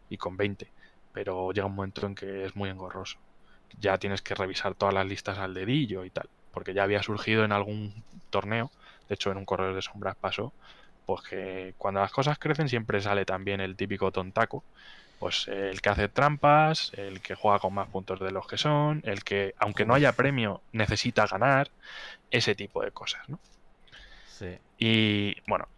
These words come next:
Speaker 1: también es verdad que ese tipo de cosas luego es la propia comunidad el que la, la que lo, lo extingue, ¿no? Porque el que va con ese, esa actitud,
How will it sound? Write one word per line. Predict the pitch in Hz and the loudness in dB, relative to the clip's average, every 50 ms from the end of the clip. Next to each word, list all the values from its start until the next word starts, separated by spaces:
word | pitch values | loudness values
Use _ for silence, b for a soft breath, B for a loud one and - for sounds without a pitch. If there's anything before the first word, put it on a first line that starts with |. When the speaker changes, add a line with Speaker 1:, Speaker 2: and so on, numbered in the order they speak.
| - | -8
Speaker 1:
también | - 110 110 117 120 123 | -2 0 0 2 4 4
es | 123 113 | 4 4
verdad | 123 117 117 123 117 | 4 4 4 4 2
que | 113 | 0
ese | 107 - 120 | -2 -6 -2
tipo | 113 113 113 117 | -4 -2 0 0
de | 107 | 0
cosas | 107 107 - 127 123 120 113 | 0 0 -2 -2 -4 -4 -2
luego | 110 101 104 110 | -2 0 0 0
es | 110 | 0
la | 110 101 | 0 0
propia | 95 101 98 101 104 98 98 | 2 0 0 0 0 -4 -4
comunidad | 98 95 95 95 95 92 92 95 | -6 -10 -10 -8 -4 -4 -2 -2
el | 104 104 | -2 -4
que | - 113 110 | -4 -4 -4
la, | 101 92 95 - - - - - - | -4 -6 -6 -8 -12 -18 -20 -18 -10
la | 107 101 95 | -6 -6 -4
que | - - | -4 -6
lo, | - - - - - - - - - 104 104 101 - - - | -10 -8 -10 -10 -8 -10 -10 -10 -10 -10 -12 -14 -16 -18 -16
lo | 101 104 101 101 95 | -16 -6 -4 -4 -4
extingue, | 95 - - - - 131 143 143 110 98 95 | -4 -6 -8 -4 0 0 0 2 0 -2 -4
¿no? | 104 143 165 | -4 -6 -8
Porque | 131 - 101 98 101 98 95 104 - - | -8 -10 -10 -10 -10 -10 -10 -10 -10 -10
el | 104 101 101 - | -10 -10 -10 -6
que | - 95 | -4 0
va | 98 101 107 | 2 2 2
con | 107 110 113 | 2 0 -2
ese, | 110 - - 117 113 113 110 | -2 -4 -4 -4 -2 -2 -2
esa | 107 - 113 | -2 -2 -4
actitud, | 107 - - 113 104 113 123 139 | -6 -6 -8 -8 -4 -4 -4 -4